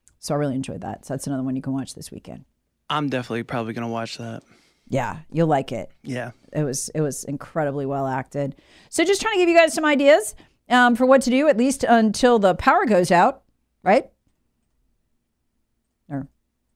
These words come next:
Speaker 1: something. Anyway, to answer your question. Okay. Uh, in a moment,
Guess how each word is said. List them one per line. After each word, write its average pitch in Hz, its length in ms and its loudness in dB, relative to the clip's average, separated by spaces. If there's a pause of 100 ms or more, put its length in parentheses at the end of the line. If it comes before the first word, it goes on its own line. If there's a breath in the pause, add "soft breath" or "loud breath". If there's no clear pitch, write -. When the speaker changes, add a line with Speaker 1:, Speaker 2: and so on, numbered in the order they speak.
(160)
Speaker 1:
something. 131 320 -8 (680)
Anyway, 131 300 -4 (1300)
to 156 100 -6
answer 143 240 -4
your 143 80 -6
question. - 380 -6 (420)
Okay. 151 200 -2 (480 soft breath)
Uh, 220 340 6 (100)
in 381 280 2 (200)
a 311 280 2
moment, 302 600 2